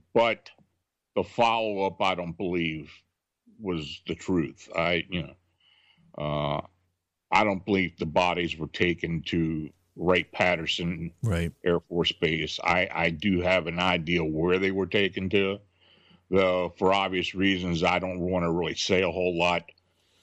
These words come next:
Speaker 1: Uh, but I, I have had some confirmation that proves to me that there, there are other government facilities where they have been taken at, where, uh, either bodies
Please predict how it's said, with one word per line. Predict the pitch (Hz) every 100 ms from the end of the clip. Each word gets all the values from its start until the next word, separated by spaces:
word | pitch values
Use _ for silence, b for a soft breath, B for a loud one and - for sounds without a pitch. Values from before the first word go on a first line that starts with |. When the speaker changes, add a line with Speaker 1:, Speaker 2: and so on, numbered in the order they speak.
| b _
Speaker 1:
Uh, | 90 87 82 80 78 73 _ _ _ _
but | 117 107
I, | 110 113
I | 101
have | 104 123 120
had | 117 104
some | 95 80
confirmation | - 95 92 92 87 90 90 - 82 82
that | 82 85 - - _ _ _ _ _ _
proves | - 107 95 -
to | 87
me | 92 95 82
that | 82 85 - - _ _ _ _ _ _ _ _ _
there, | 92 92
there | 90 104
are | 90 92
other | 90
government | 78 92 87 85 80
facilities | - - 90 80 76 76
where | 78 78
they | 73
have | - 95 87
been | 87 85
taken | 92 92 87 90
at, | 90 92 90
where, | 90 85 80 78
uh, | 78 78 - _ _ B B B B B B B B B B -
either | 156 117
bodies | 110 117 120 120 117 104